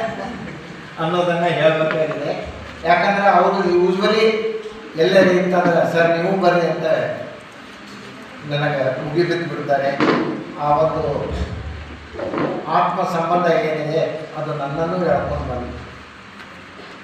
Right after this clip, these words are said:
ನಾವಿಬ್ರು ಕೂಡಿಯೇ ಸರ್ವಿಸ್ ಮಾಡಿದ್ದೇನೆ. ನನ್ಗಿಂತ ಅವರು ಐದಾರು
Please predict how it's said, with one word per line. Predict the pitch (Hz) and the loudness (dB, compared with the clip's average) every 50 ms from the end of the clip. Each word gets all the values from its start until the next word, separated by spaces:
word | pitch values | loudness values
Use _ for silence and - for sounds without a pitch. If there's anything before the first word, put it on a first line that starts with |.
| - - - - - - - - - - - | -20 -20 -20 -20 -20 -20 -20 -20 -18 -10 -2
ನಾವಿಬ್ರು | 170 170 175 170 175 175 202 208 220 - - - - - - - - - - - - - - - - - - - 175 | 0 2 4 4 2 2 2 2 4 4 4 4 4 0 -2 -4 -6 -8 -10 -10 -10 -12 -12 -12 -14 -14 -8 -4 -2
ಕೂಡಿಯೇ | 196 190 196 202 214 214 214 - | 0 2 4 4 4 4 4 4
ಸರ್ವಿಸ್ | 180 175 175 180 175 - 180 175 | 4 2 2 2 0 0 -2 -2
ಮಾಡಿದ್ದೇನೆ. | 165 165 165 165 170 165 165 170 170 170 170 170 - - - - - - - - - - - - - - - - - - - - - - - - - - 131 | 0 0 0 0 -2 -2 -2 -2 -2 -4 -4 -4 -6 -10 -12 -14 -14 -16 -16 -16 -16 -16 -16 -16 -16 -16 -16 -14 -16 -16 -16 -18 -18 -18 -18 -18 -16 -10 -4
ನನ್ಗಿಂತ | 151 175 185 180 175 220 226 220 226 220 208 | -2 -2 0 0 -2 -2 -2 0 2 6 6
ಅವರು | 196 190 190 185 175 - 180 - - - - - - - - - - - - - 147 165 | 6 6 6 2 2 2 0 0 -2 -6 -8 -10 -10 -8 -8 -6 -6 -6 -4 -2 0 2
ಐದಾರು | 160 185 190 196 196 | 4 6 6 6 6